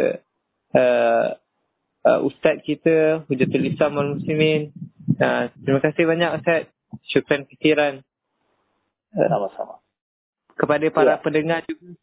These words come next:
Speaker 1: terima kasih kerana, eh, sudi mengikut kelas pada malam ini. Dan insyaAllah, kepada yang ingin bertanya, insyaAllah, eh, akan datang, eh, mungkin, eh, soalan itu dapat di-, dapat dikhulosahkan, dapat diringkaskan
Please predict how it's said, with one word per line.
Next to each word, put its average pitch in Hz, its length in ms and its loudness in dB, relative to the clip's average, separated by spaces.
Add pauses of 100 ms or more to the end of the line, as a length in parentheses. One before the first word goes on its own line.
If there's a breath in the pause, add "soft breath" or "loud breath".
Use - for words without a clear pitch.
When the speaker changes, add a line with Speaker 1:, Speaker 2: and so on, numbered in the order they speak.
(140)
Speaker 1:
terima 151 240 0
kasih 160 360 -2
kerana, 139 320 0
eh, 131 440 0
sudi 135 280 0
mengikut 135 480 -2
kelas 147 280 -2 (440)
pada 170 360 -4
malam 135 240 -2
ini. 165 240 -2
Dan 143 160 -2
insyaAllah, 160 480 0 (1160)
kepada 147 120 0
yang 147 160 0 (100)
ingin 160 140 0
bertanya, 170 680 0
insyaAllah, 165 520 0
eh, 151 260 0
akan 160 140 -6
datang, 185 360 0
eh, 135 560 0
mungkin, 202 440 0
eh, 147 200 -2
soalan 165 400 0
itu 170 320 -2
dapat 143 360 -2
di-, 135 560 0 (120)
dapat 139 320 -2
dikhulosahkan, 143 1300 0
dapat 139 320 -2
diringkaskan 143 960 -2